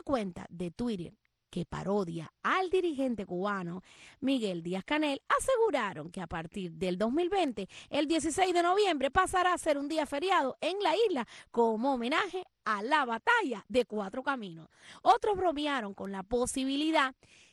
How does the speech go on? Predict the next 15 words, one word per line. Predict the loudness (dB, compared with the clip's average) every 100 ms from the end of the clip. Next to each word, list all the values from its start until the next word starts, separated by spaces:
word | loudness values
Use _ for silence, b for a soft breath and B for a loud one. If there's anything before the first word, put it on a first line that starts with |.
| _
que | -2 2
los | 2 0
incidentes | -6 -6 -2 0 2 2 0 -4 -6 -6
sean | -2 0 0 -2
materia | -4 -4 -2 -2 0 0
de | -2
examen | -4 0 2 2 -2
en | -2
el | -4
futuro | -2 2 4 4 2
en | -2 -4
las | -4
clases | -2 -4 -2 -4
de |
historia, | -4 -2 -2 0 -4